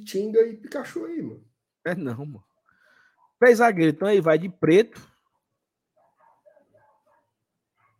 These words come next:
Speaker 2: Aí vai botar o Tite pra jogar o Tite, é?
Speaker 1: Eu acho que vai ser Sebadios na direita.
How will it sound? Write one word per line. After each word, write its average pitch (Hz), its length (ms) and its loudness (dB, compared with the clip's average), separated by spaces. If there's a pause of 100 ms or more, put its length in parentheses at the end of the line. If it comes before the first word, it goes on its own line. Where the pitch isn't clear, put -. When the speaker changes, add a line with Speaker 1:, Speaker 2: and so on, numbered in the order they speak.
(360)
Speaker 2:
Aí 160 220 2
vai 202 120 2
botar 190 180 0
o 202 60 4
Tite 190 160 -8
pra 196 120 0
jogar 156 160 -2
o 139 60 -2
Tite, 120 280 -14
é? 151 80 -20 (960)
Speaker 1:
Eu 131 160 -2
acho 135 160 -2
que 143 60 -12
vai 147 120 -2
ser 143 180 -8
Sebadios 156 760 -4
na 156 160 -6
direita. 123 520 -10